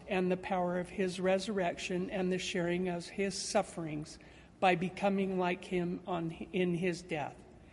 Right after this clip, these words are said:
If somehow I may attain the resurrection from the dead, not that I have already obtained this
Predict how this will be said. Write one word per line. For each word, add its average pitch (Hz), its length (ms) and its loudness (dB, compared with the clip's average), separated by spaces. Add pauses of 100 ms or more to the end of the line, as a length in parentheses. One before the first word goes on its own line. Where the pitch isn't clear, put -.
(300)
If 190 160 2
somehow 220 720 4
I 180 160 4
may 180 340 2
attain 208 580 0
the 214 100 2
resurrection 202 800 0
from 202 260 -2
the 208 80 0
dead, 151 440 -4 (880)
not 190 380 4
that 208 180 8
I 208 160 8
have 202 240 2
already 185 480 2 (400)
obtained 202 580 2
this 175 320 0